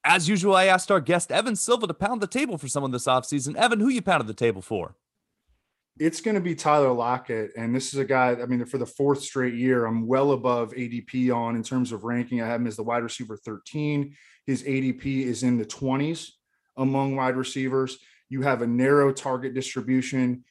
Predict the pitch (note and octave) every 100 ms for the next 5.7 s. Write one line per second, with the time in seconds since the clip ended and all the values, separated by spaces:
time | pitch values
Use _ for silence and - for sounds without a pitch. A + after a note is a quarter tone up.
0 | _ - C3 B2+ - B2+ B2 B2 B2 B2
1 | B2 _ - A#2 - C#3 C#3+ C#3 B2+ B2+
2 | - B2+ A#2 A2 - B2+ B2+ B2 A2+ -
3 | C3 B2+ A#2 B2 B2 C#3 B2 - _ _
4 | C3 B2+ G#2 - C#3+ F#3+ - - _ _
5 | _ C3+ C3 C#3 B2+ B2 A2